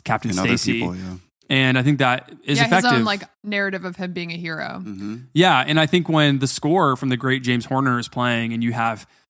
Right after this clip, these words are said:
Speaker 1: uh, Captain Stacy actually finding out that Peter is Spider-Man at the end of the movie and he takes off his mask and he sees that,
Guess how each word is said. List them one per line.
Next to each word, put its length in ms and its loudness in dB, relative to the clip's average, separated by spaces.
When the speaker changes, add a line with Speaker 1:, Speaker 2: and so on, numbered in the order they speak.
Speaker 1:
uh, 200 0
Captain 340 0
Stacy 340 0
actually 260 -2
finding 300 -2
out 200 2
that 120 -6
Peter 280 0
is 160 2
Spider-Man 680 -2
at 140 -4
the 80 0
end 100 0
of 60 -2
the 80 -4
movie 480 2
and 100 0
he 80 0
takes 220 0
off 140 0
his 120 -6
mask 380 -4
and 80 -4
he 100 -10
sees 300 2
that, 340 0